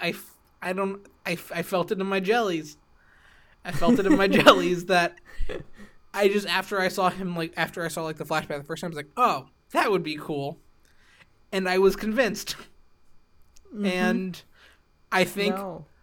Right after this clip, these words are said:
Speaker 1: my disappointment <laughs> happened at the end because, like, "Oh, that's not Idris Elba."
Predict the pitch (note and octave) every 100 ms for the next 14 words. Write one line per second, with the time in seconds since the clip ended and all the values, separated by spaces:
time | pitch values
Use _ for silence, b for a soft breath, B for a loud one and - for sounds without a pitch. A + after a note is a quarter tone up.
0 | - F#3 F#3 F3+ F#3+ F3 C#4+ B3 F#3 E3+
1 | G3+ D#3+ G3 E3 E3 F#3+ G#3+ A3 G#3 G3
2 | b b b b _ F#3+ A3 G3 G3 G3
3 | C4+ A#3 D3+ D#3 A3 E4 C4 D#3 C#3+ C#3
4 | C3+ C3 D3 F#3